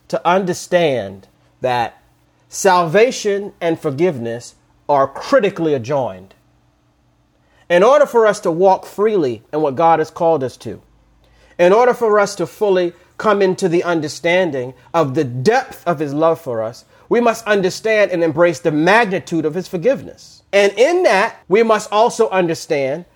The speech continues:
the fact that that same forgiveness God is asking us to do with one another. And what that means is, that means we are bearing with one another. We are patient with one another.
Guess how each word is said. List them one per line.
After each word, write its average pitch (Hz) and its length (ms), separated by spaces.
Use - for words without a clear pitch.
the - 80
fact 196 380
that 165 420
that 220 320
same 247 480
forgiveness 170 800
God 208 320
is 180 180
asking 185 460
us 190 400
to 165 100
do 160 280
with 147 240
one 151 200
another. 139 320
And 190 160
what 220 140
that 226 200
means 254 360
is, 185 380
that 202 300
means 202 300
we 190 160
are 175 60
bearing 190 420
with 196 140
one 190 180
another. 190 400
We 180 140
are 156 140
patient 202 420
with 180 220
one 175 160
another. 165 420